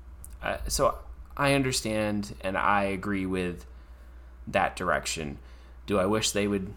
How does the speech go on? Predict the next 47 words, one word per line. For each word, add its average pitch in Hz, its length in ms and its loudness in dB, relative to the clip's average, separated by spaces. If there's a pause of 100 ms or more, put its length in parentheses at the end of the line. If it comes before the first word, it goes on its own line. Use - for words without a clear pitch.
like 95 200 -2
you 98 60 4
had 95 100 0
said, 90 180 -2
Dylan, 90 260 2
earlier, 85 420 -2 (360)
uh, 82 200 -2 (180)
before 82 260 -4
the 73 140 0
episode, - 680 2
<laughs> - 60 -18
taking 120 320 4
the 104 80 6
five 160 380 12
minutes 151 280 4
of 139 80 0
screen 139 320 2
time 131 360 4
to 95 200 2
introduce 110 400 2
Elias 101 600 2
and 85 180 -4
kind 101 220 0
of 82 160 -4
kick - 260 -4
Perrin's 113 800 0 (880)
progression 101 500 4
that 101 220 2
way? 127 280 2 (120)
Yes, - 500 -2
absolutely. 80 560 -4 (1120)
But 76 300 -2 (420)
it 107 120 0
is 107 140 2
still 95 260 2
cool 85 280 -2
that 73 140 2
we 78 80 -4
got 78 160 -2
to - 100 -10
see 76 220 -2
these 76 300 -6
kinds 73 260 -8
of 71 40 -4
scenes, 73 360 -2
and 90 160 -6
I 90 160 0